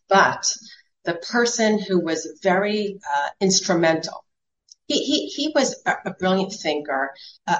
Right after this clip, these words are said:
about, um, about learning, um, learning profiles, and, and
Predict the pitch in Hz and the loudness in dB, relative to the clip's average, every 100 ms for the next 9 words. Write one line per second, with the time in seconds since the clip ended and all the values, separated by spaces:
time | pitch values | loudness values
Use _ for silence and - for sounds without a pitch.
0 | - 180 165 165 156 151 - _ _ - | -2 -2 4 6 4 2 -6 _ _ -8
1 | 156 143 139 139 135 - _ - 170 156 | -6 -4 -4 -4 -4 -10 _ -10 0 2
2 | 160 156 160 151 143 135 139 135 - - | 2 -2 -2 0 -2 -4 -6 -10 -16 -20
3 | _ _ - 151 143 139 139 170 160 151 | _ _ -8 -6 -4 -2 -2 2 2 2
4 | 147 156 143 - 135 143 151 - 151 151 | -2 -6 -6 -2 -2 -2 -6 -6 -6 -4
5 | 156 147 147 | -4 -4 -6